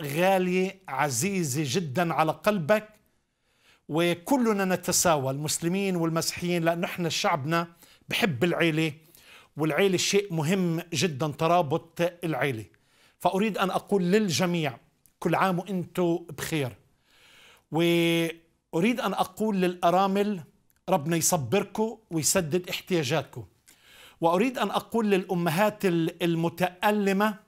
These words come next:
بعد قليل الرب جاي، الرب جاي.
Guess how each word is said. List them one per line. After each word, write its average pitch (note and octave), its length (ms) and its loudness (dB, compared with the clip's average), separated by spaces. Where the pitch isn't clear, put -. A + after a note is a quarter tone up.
بعد G3 480 4
قليل F#3 760 0
الرب E3 320 0
جاي، C3 440 -2
الرب D3+ 340 0
جاي. C3+ 460 0